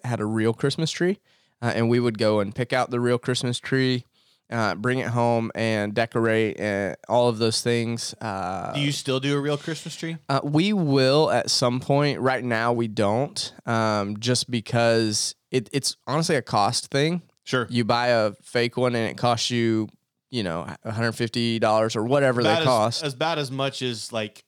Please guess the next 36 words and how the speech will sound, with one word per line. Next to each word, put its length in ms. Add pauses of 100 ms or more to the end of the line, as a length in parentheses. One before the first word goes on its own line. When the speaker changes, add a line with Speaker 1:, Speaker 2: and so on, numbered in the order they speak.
Speaker 2:
one 240
or 60
two 240 (140)
Christmases 600
worth 300
of 160
a 80
fake 220
tree. 260 (500)
Speaker 1:
Yeah, 340
I 100
mean, 420
you 280
buy, 300
if 160
you 80
buy 220
a 100
real 220
Christmas 340
tree 260
every 300
year, 540 (160)
like, 220 (600)
you 140
know, 160
you're 220
gonna 180
pay 380
every 320
year 280
what 200
you 100
would 160
pay 160
once. 600